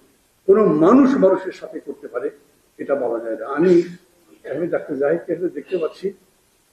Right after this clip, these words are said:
দেখতে গেছিলাম ওনাকে, ওনারা আমাকে দেখিয়েছিলেন কিরকম করে হার্টে বাইপাস করা যাচ্ছে না, কিন্তু সেটা একটা বিকল্প তারা করছেন, যাতে রক্ত জমে ব্লক হয়ে মারা না যায়, সেরকম করে একটা প্যাসেজ তৈরি করা। দেখে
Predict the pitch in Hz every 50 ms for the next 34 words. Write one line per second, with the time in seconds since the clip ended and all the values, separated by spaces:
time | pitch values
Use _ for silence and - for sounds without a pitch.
0 | _ _ _ _ _ _ 143 185 185 185 - 262 240 185 160 - - 143 131 117
1 | - - 107 101 101 _ _ - _ _ _ _ _ _ _ _ _ _ _ _
2 | 165 180 196 196 190 196 196 190 190 151 120 - 175 175 - 214 214 208 214 208
3 | 190 - 180 180 - - - - 208 214 240 - - 208 196 180 165 - 156 147
4 | 151 170 - - _ _ _ _ _ - - 170 185 185 - 208 190 135 123 127
5 | 143 160 175 170 - 226 226 - - - 202 175 170 151 143 131 - _ - 135
6 | 151 175 175 _ _ _ _ _ 185 165 180 151 - 196 196 202 190 196 202 175
7 | - - 180 190 190 - 220 214 214 214 196 180 - 170 156 143 - - 139 -
8 | _ 170 185 190 - _ _ _ _ _ _ - 147 143 - 196 202 226 - -
9 | - - - 135 151 - - - _ 196 180 160 - - - 139 139 139 175 175
10 | 156 - _ _ 143 147 165 165 - - 175 151 - 120 120 135 156 180 190 185
11 | 156 131 - 160 190 - - - _ _ - - 196 196 196 196 190 180 190 190
12 | 170 165 160 - 165 160 - _ - 147 135 - - 190 - - - _ 147 123
13 | 117 - _ 104 92 - - _ _ _ _ _ _ _ _ _ _ _ 156 156
14 | 151 -